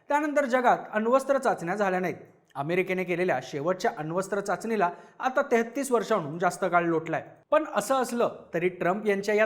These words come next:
ताज्या निर्णयामुळे अमेरिका, रशिया आणि चीन या तीन महासत्तांच्या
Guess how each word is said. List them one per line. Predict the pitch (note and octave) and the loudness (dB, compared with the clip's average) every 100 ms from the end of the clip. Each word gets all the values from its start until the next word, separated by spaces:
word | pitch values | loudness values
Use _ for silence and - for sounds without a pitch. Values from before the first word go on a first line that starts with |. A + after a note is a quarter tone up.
| G#3+ | 2
ताज्या | E3 D#3+ G3+ | 0 4 2
निर्णयामुळे | F#3+ E3+ G3 A3 A3+ F3 D3 | 2 -2 0 0 0 0 -2
अमेरिका, | D#3+ F3+ G3 F#3+ D3 - - - | -4 0 0 0 -4 -6 -16 -4
रशिया | A3 A3+ A#3+ - - - | -2 2 0 0 -4 -4
आणि | C#4+ | -4
चीन | D4+ A#3+ D#3 - - - | -2 -2 -2 -4 -16 -2
या | C4+ C4+ | -2 0
तीन | C#4+ D4+ | -2 0
महासत्तांच्या | A#3 A#3 A3+ A3 A3+ A3 F3+ | 0 0 -2 -4 -4 -2 -2